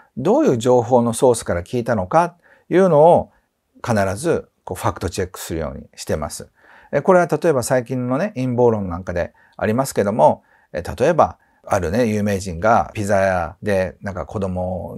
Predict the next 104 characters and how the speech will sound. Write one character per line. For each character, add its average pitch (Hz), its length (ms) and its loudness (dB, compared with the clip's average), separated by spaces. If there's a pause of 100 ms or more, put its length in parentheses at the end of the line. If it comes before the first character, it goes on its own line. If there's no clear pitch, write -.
人 92 240 -6
身 92 140 -8
売 95 220 0
買 87 160 0
す - 120 -8
る 85 100 -6
っ - 20 -6
て 87 260 -8
い 87 160 -6
う 87 40 -8
風 95 200 -8
な 87 160 -6
の 85 200 -8
を 78 80 -14 (300)
ま 98 160 -4
こ - 120 -8
と 104 80 -8
し - 120 -8
や 98 120 2
か 90 80 -6
に 87 100 -6
言 98 80 -4
っ 92 40 -10
た 107 120 -2
り 95 60 0
だ 85 100 -4
と 78 100 -10
か、 - 180 -14 (300)
え、 - 100 -4
そ 123 140 0
れ 113 80 2
が 101 260 2
も 90 180 -6
う 82 40 -12
た - 120 -12
く - 60 -14
さ 127 100 0
ん 113 60 0
の 98 60 -4
人 95 160 -10
た 82 60 -10
ち - 60 -16
に - 80 -10
拡 - 200 -12
散 95 200 -4
し - 80 -12
て、 151 260 2 (300)
え、 - 60 -6
そ - 120 -2
の 131 140 -2
ピ 131 120 -6
ザ 135 100 6
屋 120 60 2
さ 104 120 -4
ん 90 80 -6
か - 180 0
わ 139 100 4
い 135 60 2
そ 131 180 4
う 107 40 2
に 80 200 -6 (360)
銃 113 200 0
を 113 80 6
持 90 120 -2
っ 87 40 -8
た 90 100 -2
男 90 280 -4
に 82 200 -8 (260)
押 117 180 -4
し - 80 -4
入 123 80 2
ら 117 120 6
れ 104 80 4
た 92 100 -4
ん 76 60 -10
で - 60 -14
す - 80 -12
よ 107 60 -6
ね。 226 180 -2 (400)
で、 127 80 -8
そ - 140 0
し - 80 -6
て、 139 300 2 (260)
あ 139 140 2
る 143 60 4
は 117 140 0
ず 113 100 -4
の 101 80 -6
地 - 140 -8
下 214 160 0
室 - 160 -4
が 104 100 2
そ - 120 -4
も 110 80 -2
そ 90 80 -6
も 85 80 -6
な 139 100 4
か - 100 2
っ - 60 -4
た - 140 -6
ん 95 60 -4
で 80 80 -6
す - 120 -8
よ。 69 140 -4